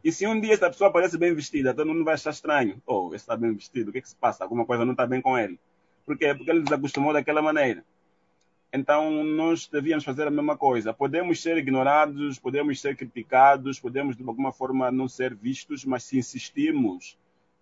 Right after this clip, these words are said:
a dada altura, teremos o resultado da, da nossa insistência, do trabalho que, que, que, que,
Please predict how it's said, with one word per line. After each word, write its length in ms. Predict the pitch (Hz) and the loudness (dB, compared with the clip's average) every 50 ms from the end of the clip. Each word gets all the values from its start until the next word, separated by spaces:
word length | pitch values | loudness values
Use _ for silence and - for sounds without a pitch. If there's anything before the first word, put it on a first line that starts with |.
| _ _ _ _ _ _ _ _ | _ _ _ _ _ _ _ _
a 200 | - - 107 127 | 0 2 2 2
dada 320 | 123 117 135 135 135 127 123 | 4 6 6 8 8 6 4
altura, 600 | 117 110 101 - 131 131 135 135 135 139 - - - | 2 2 0 0 0 2 4 6 6 4 4 2 0
teremos 460 | - 127 123 135 139 139 131 110 120 | -2 0 0 0 0 0 0 -2 -2
o 60 | 120 | -6
resultado 840 | 107 104 120 143 156 156 135 151 143 127 - 135 120 117 107 98 - _ _ _ _ _ _ _ _ _ _ _ _ _ | -6 -4 -2 -2 0 0 -2 -4 -8 -4 2 4 6 6 6 4 0 _ _ _ _ _ _ _ _ _ _ _ _ _
da, 220 | 107 107 107 104 | -4 -2 -2 0
da 160 | 104 110 110 113 | 0 0 -2 -2
nossa 260 | 113 120 113 - 113 | -2 -4 -4 -4 -6
insistência, 560 | 113 - 113 - - 120 113 110 110 - 95 | -8 -8 -12 -10 -4 0 0 0 0 -2 -6
do 140 | 110 127 123 | -10 -10 -6
trabalho 600 | - 110 101 104 110 113 117 117 117 120 123 - - _ _ _ _ _ | -4 -2 0 2 4 4 4 4 2 -4 -6 -8 -12 _ _ _ _ _
que, 800 | - 123 120 117 113 110 110 104 101 101 101 101 98 98 98 92 _ | -8 -6 -4 -2 -2 -2 -4 -4 -6 -6 -8 -8 -8 -8 -10 -12 _
que, 200 | - 101 101 104 98 - | -10 -10 -10 -10 -10 -10
que, 260 | 107 101 98 98 98 _ | -10 -8 -8 -10 -12 _
que, 200 | - 98 101 | -16 -16 -16